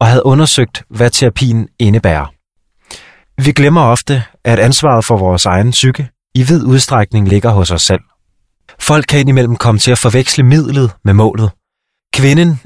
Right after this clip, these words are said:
i eksemplet troede, at hun ville få det bedre psykisk, hvis hun blev ved med at tale om sin fortid og sin mor, og det var derfor hendes ønske at fortsætte samme terapiform, som hun havde prøvet tidligere.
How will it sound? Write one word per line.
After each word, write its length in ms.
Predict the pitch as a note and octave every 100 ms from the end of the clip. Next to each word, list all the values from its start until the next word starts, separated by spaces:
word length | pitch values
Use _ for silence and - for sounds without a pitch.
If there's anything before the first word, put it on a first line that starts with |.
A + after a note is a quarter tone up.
| -
i 140 | A#2
eksemplet 440 | G#2+ - C#3+ - B2+
troede, 420 | - G#2+ B2 B2+
at 100 | A2+
hun 160 | G#2 G#2
ville 120 | G#2+
få 220 | - D3
det 140 | C3 -
bedre 300 | A2 A#2+ A2
psykisk, 580 | - D3+ C#3 C#3+ - - - - - _ -
hvis 140 | C3+
hun 100 | D3
blev 200 | C#3 B2+
ved 140 | D#3
med 120 | E3+ C#3+
at 120 | B2+
tale 340 | - A2 C3
om 100 | G#2+
sin 160 | G#2+ F#2+
fortid 480 | A#2 C3 - B2 G2+ -
og 160 | -
sin 140 | - F#2
mor, 300 | F#2 A#2 - _ _ -
og 100 | C3+
det 80 | C3
var 60 |
derfor 340 | C3+ D3+ - D3
hendes 320 | B2+ A#2+ -
ønske 340 | C#3+ C#3 - B2+
at 100 | G#2+
fortsætte 580 | - A#2 B2+ - A#2
samme 380 | A2 - B2 D3
terapiform, 720 | - A2+ - A#2+ - G2+ - _ - - -
som 160 | C3+
hun 100 | A2
havde 120 | G2+
prøvet 340 | F#2 F2+ F#2 G2+
tidligere. 460 | - D#3+ D#3 D2+